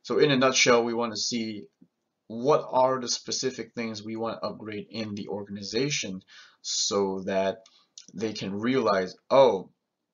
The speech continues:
if we're not good at making landing gears, let's outsource it. Let's offshore it to France.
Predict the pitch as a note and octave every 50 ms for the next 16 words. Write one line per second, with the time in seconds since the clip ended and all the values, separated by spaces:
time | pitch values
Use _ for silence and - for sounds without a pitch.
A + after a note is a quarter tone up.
0 | _ _ _ _ _ _ _ _ _ _ _ - _ _ _ _ - A2+ A2+ -
1 | A2 A2 A2 A2+ A2 G#2 G2 - A#2+ A2+ A2 G#2+ F#2+ F#2+ G#2 G2+ G#2+ G#2+ - -
2 | G2+ G2 F#2+ F#2+ F#2 F#2 _ _ - F#2+ G2 G2+ A2+ A2+ A2+ G#2 G#2+ G2+ F2 F#2
3 | F2 E2+ D2+ D#2 F2 F#2 - - - _ - B2+ D3 C#3+ - - - G2+ F#2+ -
4 | - - - G2 F2+ F#2 - - F2 D2+ - _ _ - - - - _ - -
5 | A#2 A2+ - - A#2 B2 A#2 - - - A#2 A2 G#2 G2+ G2+ - F#2+ - - -
6 | G2 F2+ C#2+ C#2 E2+ - - - - -